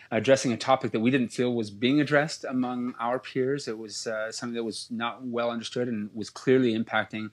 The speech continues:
our generation in a profound way. And so, um,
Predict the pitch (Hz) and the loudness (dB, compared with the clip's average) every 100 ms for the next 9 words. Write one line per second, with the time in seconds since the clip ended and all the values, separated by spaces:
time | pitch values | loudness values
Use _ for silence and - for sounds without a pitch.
0 | - - - - 120 113 117 107 107 107 | -14 -20 -20 -4 -2 0 0 2 2 0
1 | 117 110 104 98 - - 101 98 98 101 | -2 -4 -4 -6 -6 -2 -2 0 -2 0
2 | 113 104 - 107 98 _ _ _ _ 113 | 2 2 2 2 2 _ _ _ _ 0
3 | 101 95 95 90 | 2 2 0 -4